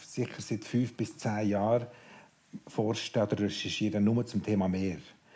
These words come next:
Und er bereist, äh, alle Weltmeere in den unterschiedlichsten Konstellationen. Sicher nicht in den Konstellationen, die wir würden uns, äh, vorstellen, also keine Kreuzfahrtschiffe oder so, sondern, äh, auf, äh, auf Containerschiffen, äh,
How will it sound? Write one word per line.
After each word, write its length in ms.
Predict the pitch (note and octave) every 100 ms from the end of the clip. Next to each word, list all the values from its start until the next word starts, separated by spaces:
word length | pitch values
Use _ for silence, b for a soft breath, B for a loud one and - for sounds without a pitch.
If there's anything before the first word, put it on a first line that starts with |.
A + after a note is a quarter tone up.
| b b b
Und 220 | G2+ G#2
er 60 | F#2+
bereist, 720 | G#2+ G2+ G#2 G#2 - - -
äh, 300 | G2+ G2 G2+ -
alle 580 | G2+ A#2 A#2 A2+ G2+
Weltmeere 760 | F#2 G2+ B2+ - A2+ B2 B2+ -
in 140 | G2+ F#2+
den 80 | -
unterschiedlichsten 640 | A2+ A#2 - A2+ G#2+ -
Konstellationen. 920 | - F#2+ - F#2+ F#2 - G2+ A#2+ C#3+ - B B
Sicher 320 | - C3 B2+
nicht 160 | A#2 A2
in 80 | G2+
den 140 | G2+
Konstellationen, 640 | - G2+ - F#2 G2+ G2+ F2+
die 120 | F2+
wir 160 | G#2+
würden 280 | A2 A2 G#2+
uns, 260 | G#2+ - - - B B B
äh, 180 | G#2+ G#2
vorstellen, 420 | G#2 A2 G#2+ A#2+
also 120 | G2 F#2+ - -
keine 220 | - G2
Kreuzfahrtschiffe 720 | F2 G#2+ G#2+ A2+ G#2+ A#2 A2+ A2
oder 80 |
so, 260 | G#2 A2+ C3 B B
sondern, 420 | - G#2+ G2+ G#2 F#2+
äh, 220 | F#2 - G#2
auf, 240 | F#2+ -
äh, 380 | F#2 F2 F2 E2+
auf 140 | - -
Containerschiffen, 1040 | A2 A#2+ A#2 A2 G#2+ G#2 G#2 G#2 - -
äh, 260 | F2+ F2